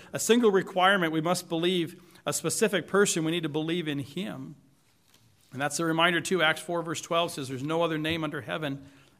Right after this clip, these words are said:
given among men whereby we must be saved." But folks, if we will believe in him,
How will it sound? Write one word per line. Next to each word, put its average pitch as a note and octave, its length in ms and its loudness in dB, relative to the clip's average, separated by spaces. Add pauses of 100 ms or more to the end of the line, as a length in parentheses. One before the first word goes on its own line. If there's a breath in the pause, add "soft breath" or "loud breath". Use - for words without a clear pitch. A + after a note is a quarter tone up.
(100)
given D3+ 240 -4
among D3+ 260 -2
men D3 260 -2
whereby C#3 460 -4
we C3+ 180 -8
must C3 320 -12
be C#3 100 -16
saved." - 520 -20 (2000 soft breath)
But - 140 -16
folks, F3+ 280 2
if D3+ 160 -6
we F3 240 0
will E3 180 0
believe D3+ 520 -2
in D3+ 120 -2
him, C3+ 680 -8